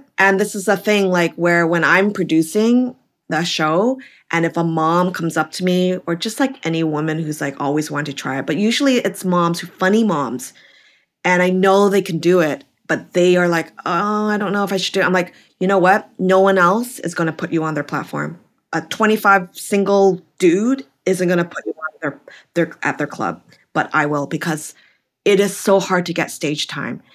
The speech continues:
And there are so many funny moms, and you guys have so much content.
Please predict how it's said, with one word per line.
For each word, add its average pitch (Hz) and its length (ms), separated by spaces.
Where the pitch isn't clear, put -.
And 165 440
there 196 180
are 202 60
so 202 440
many 190 240
funny 180 500
moms, 165 380
and - 120
you 175 60
guys 175 220
have 165 120
so - 360
much 160 220
content. 202 640